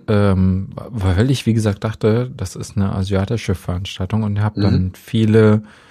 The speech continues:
Speaker 1: oder mehrere Hinweise eben, ähm, auf, auf katholische, ähm, Veranstaltungen gefunden. Aber jedes Mal, wenn ich draufgeklickt hab, keine Erklärung, sondern nur, dass es
Speaker 2: Mhm.
Speaker 1: stattfindet, wann es stattfindet und wo.
Speaker 2: Mhm.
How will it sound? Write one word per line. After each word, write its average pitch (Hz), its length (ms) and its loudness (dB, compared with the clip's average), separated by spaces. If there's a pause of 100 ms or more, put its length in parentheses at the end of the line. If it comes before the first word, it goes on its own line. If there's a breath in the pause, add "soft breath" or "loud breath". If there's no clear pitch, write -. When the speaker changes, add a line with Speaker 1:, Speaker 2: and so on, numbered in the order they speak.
(720 loud breath)
Speaker 1:
oder 101 200 4
mehrere 107 500 4
Hinweise 98 920 4
eben, 92 520 2
ähm, 87 380 0 (140)
auf, 85 240 -6
auf - 300 -10
katholische, 98 1000 0 (240)
ähm, 87 580 -2
Veranstaltungen 92 720 -4
gefunden. 139 720 2 (680 loud breath)
Aber 131 400 4
jedes 131 360 4
Mal, 113 120 0
wenn 107 80 2
ich 107 100 -2
draufgeklickt 104 600 -6
hab, 95 220 -2 (260)
keine 104 280 0
Erklärung, 87 580 0
sondern 92 220 2
nur, 98 140 6
dass 98 200 -2
es - 140 -10
Speaker 2:
Mhm. - 60 -8
Speaker 1:
stattfindet, 110 540 -2
wann 98 200 2
es 110 100 0
stattfindet 104 460 0
und 107 200 -2
wo. 87 240 2 (580 soft breath)
Speaker 2:
Mhm. 120 300 2